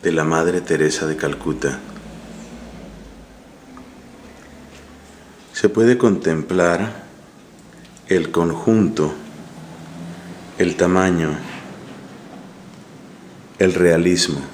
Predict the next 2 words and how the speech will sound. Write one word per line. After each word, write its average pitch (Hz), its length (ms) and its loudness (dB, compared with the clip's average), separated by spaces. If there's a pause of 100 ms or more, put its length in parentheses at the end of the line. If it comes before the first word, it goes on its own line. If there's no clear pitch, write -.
(2500)
Por 117 140 6
supuesto, 98 720 2